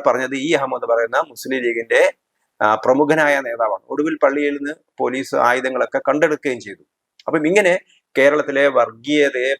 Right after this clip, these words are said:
പ്രോത്സാഹിപ്പിക്കുന്ന നിലപാടാണ് അത് മാറാട് കലാപ സമയത്താണെങ്കിലും തലശ്ശേരി കലാപ സമയത്താണെങ്കിലും, ആ, മറ്റെല്ലാ കാര്യങ്ങളിലാണെങ്കിലും കേരളത്തിലെ രാഷ്ട്രീയ പാർട്ടികൾ കൈക്കൊണ്ടിരുന്നത്. അപ്പൊ ഓരോ സമയത്ത് ഓരോ വർഗീയ ശക്തികളുടെ കൂടെ നിൽക്കും.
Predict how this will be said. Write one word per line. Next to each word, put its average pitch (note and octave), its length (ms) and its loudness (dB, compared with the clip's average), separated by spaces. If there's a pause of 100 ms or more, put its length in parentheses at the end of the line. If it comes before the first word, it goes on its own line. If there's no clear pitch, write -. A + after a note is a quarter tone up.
പ്രോത്സാഹിപ്പിക്കുന്ന C3+ 960 0
നിലപാടാണ് B2 480 2
അത് A2+ 100 -12
മാറാട് A2 380 0
കലാപ A#2 320 2
സമയത്താണെങ്കിലും A#2 800 -2
തലശ്ശേരി A#2 440 -2
കലാപ A2+ 240 4
സമയത്താണെങ്കിലും, A2+ 800 -2 (460)
ആ, - 60 -4
മറ്റെല്ലാ C#3+ 640 4
കാര്യങ്ങളിലാണെങ്കിലും B2+ 800 -2 (100)
കേരളത്തിലെ G#2+ 380 -2
രാഷ്ട്രീയ G#2 440 -2
പാർട്ടികൾ G#2 540 -2 (120)
കൈക്കൊണ്ടിരുന്നത്. B2+ 520 0 (920)
അപ്പൊ C#3 220 4
ഓരോ G3 160 4
സമയത്ത് D#3+ 380 2
ഓരോ D#3 240 6
വർഗീയ C#3 300 -2
ശക്തികളുടെ A#2 440 -6
കൂടെ A2+ 220 -4
നിൽക്കും. G2 220 -18